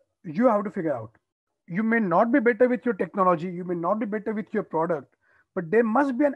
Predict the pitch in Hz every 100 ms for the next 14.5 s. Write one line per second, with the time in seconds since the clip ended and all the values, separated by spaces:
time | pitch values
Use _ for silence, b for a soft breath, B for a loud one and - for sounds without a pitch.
0 | - 185 - - 254 254 _ _ _ _
1 | _ _ _ _ _ - 202 214 - 175
2 | 196 214 208 202 175 156 180 - 151 120
3 | 113 _ _ _ _ _ _ _ _ _
4 | - 175 226 240 220 233 - 247 240 240
5 | 220 180 208 - 175 143 165 - b b
6 | 170 220 262 240 190 196 - - 117 _
7 | _ _ _ _ - 226 208 226 240 240
8 | 208 226 226 226 240 233 196 180 160 208
9 | - 202 202 214 190 196 160 175 175 -
10 | 131 - _ _ _ _ _ _ _ _
11 | - 202 294 311 _ - 220 254 269 285
12 | - 196 214 - - 202 262 202 220 254
13 | 277 277 269 - - 214 233 214 240 247
14 | 190 196 214 -